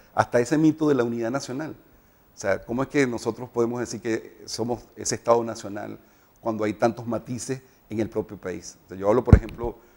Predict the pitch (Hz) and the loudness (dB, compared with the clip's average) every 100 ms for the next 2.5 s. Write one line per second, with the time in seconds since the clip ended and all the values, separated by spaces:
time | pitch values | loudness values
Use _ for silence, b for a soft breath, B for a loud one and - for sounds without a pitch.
0 | b 98 110 117 120 120 104 104 113 110 | b -10 0 2 2 0 -2 2 2 0
1 | 101 92 - 92 98 92 160 127 101 98 | -6 -8 -8 -10 -10 -4 -2 0 -2 -6
2 | 98 117 110 113 110 | -6 -6 0 0 0